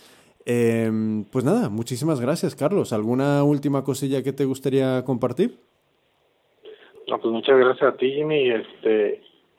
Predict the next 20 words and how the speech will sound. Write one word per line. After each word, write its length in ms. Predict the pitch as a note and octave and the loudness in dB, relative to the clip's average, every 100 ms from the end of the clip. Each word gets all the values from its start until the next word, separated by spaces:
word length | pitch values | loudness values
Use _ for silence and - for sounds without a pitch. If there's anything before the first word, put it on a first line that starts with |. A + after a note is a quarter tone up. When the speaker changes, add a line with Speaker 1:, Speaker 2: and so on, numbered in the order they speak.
| - | -10
Speaker 2:
y 580 | A2+ G#2+ G#2 G2+ G2+ G2 | -6 -4 -4 -6 -8 -8
te 160 | - | -4
agradezco 480 | G#2+ G#2 G#2+ G#2+ C#3 | -2 0 -2 0 2
la, 260 | C3 A2 F#2 | 6 6 4
la 120 | G#2+ | 0
oportunidad. 720 | G#2 G#2+ - G#2 A2 C3+ E3 - - - _ - _ _ | -4 -6 -6 -6 -2 0 0 -4 -20 -20 _ -20 _ _
Este, 600 | A2 G2+ _ - G2+ - - F#2+ - _ _ _ _ _ - | -20 -20 _ -6 -4 -4 -8 -16 -20 _ _ _ _ _ -16
y, 360 | G#2+ F#2+ - - - _ _ _ _ _ _ _ _ _ _ _ _ _ - | -14 -14 -16 -18 -20 _ _ _ _ _ _ _ _ _ _ _ _ _ -6
y 140 | B2+ | -4
pues, 160 | - - - - _ | -4 -12 -14 -20 _
este, 600 | A2+ G#2 - - G2 - | -6 -6 -6 -8 -10 -10
nada, 320 | A2+ A#2+ A#2 - - | -4 -2 -2 -6 -4
te, 300 | A2+ G#2+ G2 - | -2 -2 -4 -4
te 80 | A2 | -2
agradezco. 580 | G#2+ G#2+ G#2 - - - - - - | 0 -4 -6 -8 -10 -10 -20 -12 -2
Speaker 1:
Pues 140 | B2+ | 0
muchas 280 | B2 C3 D3+ | 2 0 0
gracias. 360 | C3 C3 A#2 | -2 -4 -4
Me 160 | G#2 G#2 | -6 -4
parece, 760 | A2 A2 - C3 B2+ A#2+ A2 | -4 -6 -4 -2 0 0 -2